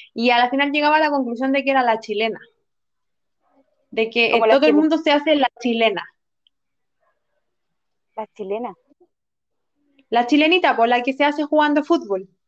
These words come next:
Speaker 1: Cuando uno
Speaker 2: Ah,
Speaker 1: se
Speaker 2: la
Speaker 1: tira
Speaker 2: chilena,
Speaker 1: para
Speaker 2: ya, ya.
Speaker 1: atrás, ¿cachai? Las que hace, la que hace Cristiano Ronaldo.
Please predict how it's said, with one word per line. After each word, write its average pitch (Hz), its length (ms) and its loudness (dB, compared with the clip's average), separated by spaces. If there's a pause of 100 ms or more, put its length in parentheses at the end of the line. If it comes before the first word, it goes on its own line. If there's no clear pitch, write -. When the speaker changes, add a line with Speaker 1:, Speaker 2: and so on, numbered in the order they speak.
(600)
Speaker 1:
Cuando 254 300 4
uno 381 140 6
Speaker 2:
Ah, 381 60 6
Speaker 1:
se 359 80 4
Speaker 2:
la 311 40 2
Speaker 1:
tira 277 200 2
Speaker 2:
chilena, 269 240 2
Speaker 1:
para 285 160 4
Speaker 2:
ya, 196 200 2 (100)
ya. - 260 -20 (720)
Speaker 1:
atrás, 180 240 -6
¿cachai? 269 400 0
Las 240 260 0
que 294 80 4
hace, 285 640 4
la 247 180 2
que 269 100 2
hace 277 240 0
Cristiano 285 380 -4
Ronaldo. 262 400 -2